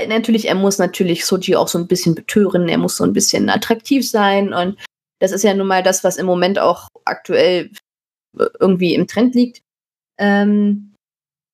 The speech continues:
ja, was, was ist mit ihm? Ist er noch auf dem Planeten? Ist er irgendwie doch an, an Bord mitgeschlichen? Das könnte ich mir tatsächlich auch vorstellen. Und dann irgendwann, äh, steigt er,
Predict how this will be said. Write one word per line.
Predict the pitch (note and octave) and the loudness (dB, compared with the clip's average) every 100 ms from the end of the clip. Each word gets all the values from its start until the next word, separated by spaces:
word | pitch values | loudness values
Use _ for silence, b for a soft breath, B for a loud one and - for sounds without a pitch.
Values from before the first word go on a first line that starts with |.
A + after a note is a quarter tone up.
| _ _ _ _ - | _ _ _ _ -4
ja, | B3 F#3 F3+ | 0 0 -2
was, | F#3 G3+ - | -4 -6 -4
was | F#3 G#3 G#3 | -2 -2 -2
ist | C4+ | 0
mit | B3 | 0
ihm? | F3+ | 2
Ist | G3 | 2
er | G3+ | 2
noch | F#3 | 2
auf | F#3 | 0
dem | G3+ G3 | 0 0
Planeten? | G3 F#3 B3 B3+ C4 B3+ | 0 2 2 2 0 -2
Ist | - G3+ | -4 -2
er | F#3+ F3+ F3+ | 2 2 0
irgendwie | F#3+ G#3 F#3+ | 0 0 2
doch | G3+ G#3+ | 0 0
an, | - G3+ G3 F#3+ F#3+ | 0 0 0 -2 -2
an | - F#3+ | -2 -2
Bord | F#3+ G#3 A#3 | 0 -2 2
mitgeschlichen? | B3 A#3 A#3 - A#3+ A#3+ C4 | 0 0 -4 -2 -2 0 0
Das | F3+ - | 0 -2
könnte | G3+ G3+ | 0 0
ich | F#3+ | 0
mir | F#3 F3+ | 2 2
tatsächlich | F3 F#3 F#3 F3 D#3 | 2 0 0 0 0
auch | E3+ | 0
vorstellen. | - G#3 G#3+ A3 A3+ D4+ - _ _ _ _ _ _ _ _ _ _ _ _ _ _ _ - | 0 -2 0 -2 0 0 -2 _ _ _ _ _ _ _ _ _ _ _ _ _ _ _ -4
Und | F#3 | 0
dann | F#3+ F#3 | 0 0
irgendwann, | G3 G#3 G#3 G3 F#3+ | 0 2 0 0 -2
äh, | E3+ F#3+ F3 F3+ F#3+ _ | -2 0 2 0 -6 _
steigt | - - G3 G3+ | -10 -2 -2 0
er, | G#3 F#3+ F#3+ | 0 2 0